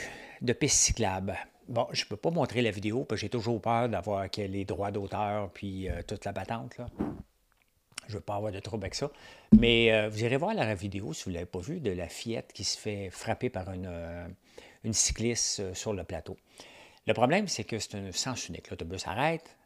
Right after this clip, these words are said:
elle est dans un sens unique. Il y a deux pistes cyclables de chaque bord.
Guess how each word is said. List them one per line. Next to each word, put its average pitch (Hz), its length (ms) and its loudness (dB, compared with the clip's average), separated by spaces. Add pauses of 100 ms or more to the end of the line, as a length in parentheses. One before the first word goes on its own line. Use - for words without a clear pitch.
elle 101 80 -6
est 104 60 -4
dans 95 200 -4
un 90 100 -8
sens - 340 -4
unique. - 400 -12 (580)
Il 98 80 -8
y 104 60 0
a 101 40 0
deux 110 200 2
pistes - 220 2
cyclables 85 360 -2
de 82 80 -6
chaque 82 220 -4
bord. 71 260 -8